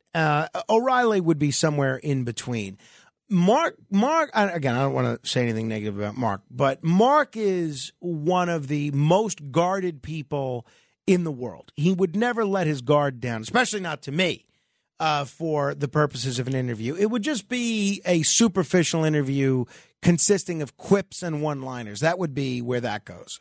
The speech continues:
Um, the other two, I think that w-, those would be interesting.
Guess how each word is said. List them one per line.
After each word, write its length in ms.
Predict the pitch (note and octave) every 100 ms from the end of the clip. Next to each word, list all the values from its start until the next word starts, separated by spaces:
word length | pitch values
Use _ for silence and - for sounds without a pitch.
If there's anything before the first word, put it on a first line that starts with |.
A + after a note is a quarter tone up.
| -
Um, 360 | C3 B2 A2+ - - -
the 140 | F3
other 180 | G#3 A#3
two, 240 | F3+ G#3+ F#3+
I 60 |
think 180 | E3 D3+
that 140 | D#3
w-, 180 | C#3 D3
those 260 | C#3 D3 B2
would 200 | C3+ C#3
be 320 | B2+ A#2 A2+ -
interesting. 540 | C3 - G#2 - -